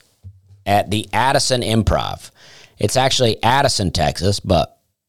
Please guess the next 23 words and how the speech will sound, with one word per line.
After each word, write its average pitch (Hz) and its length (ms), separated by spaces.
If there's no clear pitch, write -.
it's 135 180
called 226 320
the 135 80
Dallas 104 680
Improv, 85 560
I 65 80
think. 82 200
I 135 120
don't 110 120
know. 92 100
I 92 100
guess 113 220
it - 100
is 98 220
called 82 240
the 78 120
Addison 76 360
Improv. 73 400
February 139 420
twenty-fifth 131 840
through 113 240
the 107 100
twenty-seventh. 95 800